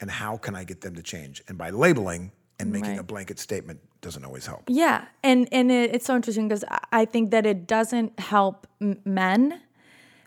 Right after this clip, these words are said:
Speaker 2: but it helps women. <laughs>
Speaker 1: Oh, that's fair.
Speaker 2: Because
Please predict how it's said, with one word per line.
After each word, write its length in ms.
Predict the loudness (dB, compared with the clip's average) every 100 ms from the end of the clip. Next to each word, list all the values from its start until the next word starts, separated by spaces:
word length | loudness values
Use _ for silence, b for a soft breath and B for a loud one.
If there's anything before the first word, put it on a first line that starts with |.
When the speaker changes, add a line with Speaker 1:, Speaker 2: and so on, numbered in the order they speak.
| _
Speaker 2:
but 140 | 6
it 100 | 6
helps 360 | 4 4 2 2
women. 420 | 0 2 4 2 -2
<laughs> 60 | B B B -14
Speaker 1:
Oh, 100 | -8
that's 160 | -8 -6
fair. 280 | -8 -8 -10 _ -4
Speaker 2:
Because 920 | -4 -4 2 4 6 4 0 -6 -14